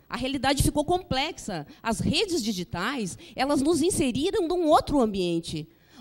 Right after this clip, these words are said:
onde o homem, ele não é mais o ator principal. Nós estamos, de fato, interagindo com as máquinas. Nós temos as, a, a, o, o celular hoje, ele é quase a nossa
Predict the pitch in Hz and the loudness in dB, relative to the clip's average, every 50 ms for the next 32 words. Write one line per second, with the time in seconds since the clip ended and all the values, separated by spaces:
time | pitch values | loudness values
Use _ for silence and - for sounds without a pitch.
0 | - 254 339 370 311 403 269 247 247 285 359 392 381 311 277 262 269 294 330 370 | 0 2 2 4 4 4 4 4 4 6 4 4 4 2 0 0 -2 -2 -2 -2
1 | 415 466 466 339 285 320 370 370 302 226 202 185 170 165 160 165 160 160 - - | -2 0 0 0 0 0 0 0 0 0 0 -2 -4 -4 -2 -2 -4 -4 -2 -4
2 | 170 165 - 165 165 - 170 160 - - 151 139 139 143 147 - _ - - 220 | -4 -4 -4 -8 -8 -8 -10 -10 -8 -8 -6 -6 -6 -6 -8 -12 _ -4 2 2
3 | 277 311 392 - - - 294 320 359 349 330 202 196 196 - 214 196 202 240 - | 2 2 2 -4 -4 -2 0 2 2 2 2 0 0 0 2 2 2 2 2 2
4 | 294 277 247 330 370 359 320 - 185 254 269 370 - 349 440 427 262 220 226 247 | 0 -4 -4 -4 -2 -2 -2 -2 -2 -4 -6 -6 -6 -6 -6 -4 -4 -4 -4 -4
5 | 359 - - 226 180 160 165 - - - _ _ _ _ - 330 285 - 233 254 | -4 -6 -6 -6 -6 -6 -6 -8 -12 -20 _ _ _ _ -20 -18 -8 -2 0 0
6 | 294 - - - - 285 359 494 466 349 262 240 214 214 - - - - - - | 0 0 -2 0 0 2 2 2 2 0 2 2 0 0 -2 -6 -10 -14 -20 -12
7 | - - 196 190 180 175 - 208 190 - - 220 214 226 226 214 202 - - - | -6 -2 0 0 0 0 -2 -4 -6 -4 -4 -4 -2 -2 -4 -6 -6 -6 -2 -2
8 | 262 269 240 196 165 180 220 311 370 247 208 254 330 427 349 220 220 202 170 - | -2 -2 -2 -4 -4 -4 -2 -2 0 0 0 2 2 2 0 0 2 0 0 0
9 | - 240 302 370 453 370 - 311 285 330 403 359 466 480 427 427 415 453 - 523 | -2 -4 -4 -4 -6 -4 -4 -2 -2 -2 0 -2 0 2 2 2 2 2 0 -2